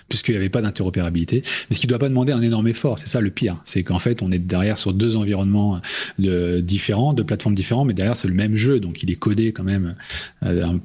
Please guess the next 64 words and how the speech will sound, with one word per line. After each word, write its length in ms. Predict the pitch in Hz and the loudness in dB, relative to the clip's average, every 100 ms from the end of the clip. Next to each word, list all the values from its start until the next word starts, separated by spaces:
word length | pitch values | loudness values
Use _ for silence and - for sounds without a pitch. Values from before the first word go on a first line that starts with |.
| - - - | -4 -6 -2
même 140 | 101 | -2
s'il 180 | - 92 | 0 0
y 20 | |
a 40 | |
des 60 | 92 | 0
ajustements 580 | 95 101 113 110 113 98 | 0 0 2 2 2 0
de 340 | 92 - 113 | -4 -6 -2
la 60 | 92 | 0
même 160 | 90 87 | 0 0
façon. 440 | 101 - 143 143 | -2 0 0 0
Donc, 200 | 104 - | -2 -4
en 60 | 90 | -2
fait, 260 | 120 117 | -2 -2
il 40 | - | -4
faudrait 260 | 92 90 | -2 0
juste 280 | 90 113 - | 0 -2 -2
prendre 380 | - 117 113 90 | -2 0 0 -2
la 200 | 87 98 | -2 -2
sauvegarde, 600 | - 90 95 117 131 135 151 - - | 0 0 0 2 0 -4 -12 -18 -8
bon, 120 | - 90 | -2 -2
faire 220 | - 98 | 0 0
en 80 | 92 | 0
sorte 440 | - 107 107 - | 2 0 -2 -4
de 160 | 95 90 | -4 -2
la, 300 | 87 87 - | -2 -4 -2
de 100 | 98 | -2
la, 300 | 92 90 92 | -2 -4 -4
de 120 | 92 | -2
la 120 | 90 | 0
mouler 360 | 90 113 127 123 | 2 2 4 2
comme 180 | 104 92 | 0 -2
il 80 | 82 | 0
faut 220 | 135 143 | 2 0
pour 240 | 143 104 | 0 -2
la 100 | 90 | 0
mettre 440 | 92 110 113 101 82 | 2 0 0 -4 -4
sur 200 | - 95 | 0 2
une 80 | |
autre 100 | 107 | 2
plateforme. 420 | - 101 - 101 90 - - - | 0 -4 -2 -4 -4 -8 -10 -10
Simplement, 380 | - 85 98 113 | -8 -2 2 2
ils 60 | |
veulent 140 | 98 90 | 0 -2
pas 120 | 92 | -4
faire 180 | - 90 | -2 -2
l'effort. 340 | 85 - 151 | 0 0 0
Mais 100 | 151 | 0
si 160 | 151 113 | -2 0
de 140 | 104 | 2
base, 340 | 104 120 113 98 | 2 2 0 0
il 40 | |
y 40 | |
avait 320 | 92 98 101 98 | 0 2 0 0
la 60 | |
possibilité 400 | - 95 98 90 | -4 -2 0 0
de 40 | 95 | 0
tokeniser, 600 | - 90 87 87 104 143 151 - - - - | -2 0 0 2 2 0 -4 -12 -12 -12 -4
euh, 200 | 92 90 | -2 0
eh 40 | |
ben, 140 | 87 90 | 0 0
ça 560 | - - - 87 87 | -2 -4 -4 -4 -4
serait, 400 | 90 - 113 117 | -4 -4 0 2
euh, 200 | 107 87 - | 0 -2 -2
une, 760 | 95 92 90 90 - 95 92 | 0 2 2 0 -2 -6 -8